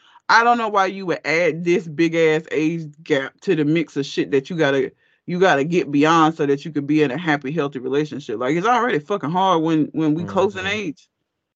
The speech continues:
Speaker 1: Now I got
Speaker 2: I'm,
Speaker 1: another
Speaker 2: I'm
Speaker 1: thing where you fucking twenty years younger than me. Like, I don't got time for that.
Speaker 2: Yeah, and I'm being real charitable, man, because, you know, you meet an old cat these days with a nineteen-year-old be like, "Hey, well, how did you find her?"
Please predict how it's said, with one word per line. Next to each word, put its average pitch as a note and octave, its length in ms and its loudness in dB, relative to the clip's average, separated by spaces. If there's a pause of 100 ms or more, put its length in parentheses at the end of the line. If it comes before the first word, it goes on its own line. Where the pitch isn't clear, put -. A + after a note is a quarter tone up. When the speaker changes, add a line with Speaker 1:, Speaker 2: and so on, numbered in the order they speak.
(300)
Speaker 1:
Now F#3 200 6
I G#3+ 40 4
got G3+ 200 6
Speaker 2:
I'm, E3+ 80 2
Speaker 1:
another A3 240 -6
Speaker 2:
I'm F#3 100 -14
Speaker 1:
thing A3 460 -6
where F#3+ 160 0
you F#3+ 180 -8
fucking E3 580 -2 (280)
twenty G#3+ 360 -2
years G3+ 280 0
younger G3+ 240 -4
than G#3+ 140 -8
me. G#3 160 -8
Like, F3 300 -2
I E3+ 120 -6
don't C3+ 200 -4
got G2+ 120 -6
time G2+ 180 -8
for D#2+ 180 -6
that. - 100 -12 (840)
Speaker 2:
Yeah, A2+ 180 -14
and A#2+ 100 -6
I'm C3+ 140 -6
being A2 200 -2
real A2 480 0
charitable, F#2+ 720 -4
man, F#2+ 380 -6
because, F2+ 380 -10
you A#2+ 80 -4
know, E2+ 220 -4
you G#2+ 180 -2
meet G#2+ 180 2
an F2+ 120 0 (120)
old F#2+ 360 2
cat - 280 -2
these A#2 300 0
days F2 420 0
with F2+ 140 -2
a C#2+ 40 -6
nineteen-year-old F#2 840 -2
be D2 100 -4
like, D2+ 220 -4
"Hey, G#3+ 320 -2
well, G#2 160 4
how E3 180 0
did A#3 180 -12
you A#3 80 -6
find G#3+ 320 0
her?" F#2+ 120 0